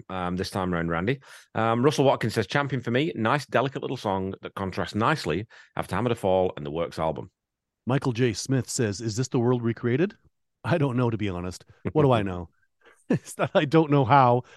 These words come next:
Speaker 2: to vote on for this one. So, uh, it looks like Michael was, uh, conflicted.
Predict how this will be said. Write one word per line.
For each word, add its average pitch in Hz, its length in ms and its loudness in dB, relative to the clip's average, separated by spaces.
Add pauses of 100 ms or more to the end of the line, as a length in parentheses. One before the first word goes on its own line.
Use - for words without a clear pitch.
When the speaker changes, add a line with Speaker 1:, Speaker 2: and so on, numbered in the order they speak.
(140)
Speaker 2:
to 127 100 4
vote 117 340 2
on 104 240 -2 (120)
for 123 100 0
this 110 220 -2
one. 85 200 -4 (460)
So, 110 300 0
uh, 104 140 0
it 101 60 -4
looks 113 180 -4
like 107 160 -4
Michael 101 380 -4
was, 82 260 -10
uh, 85 140 -6
conflicted. 92 560 -10